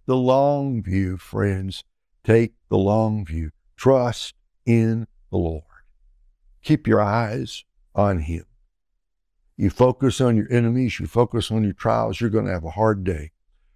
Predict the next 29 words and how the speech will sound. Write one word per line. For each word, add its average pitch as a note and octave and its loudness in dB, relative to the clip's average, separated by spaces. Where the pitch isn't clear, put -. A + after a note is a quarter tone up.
So, B2+ 4
Lord, A#2+ 2
we G#2+ 0
pray, G2 -6
lift G2 0
up A#2+ 0
our A2 -2
eyes. E2+ -10
Lift G3 2
up - -2
our A#2 0
eyes. - -14
Help A2 2
us B2+ 2
to C3+ -2
see D3 -2
you. E2+ -4
Help A2 -2
us A2+ -2
to A2 -14
trust - -4
in G#2 0
you. E2 -6
Help G#2 -2
us A2+ -4
to D#3 -2
believe D#3 0
in E2+ -6
you D2+ -8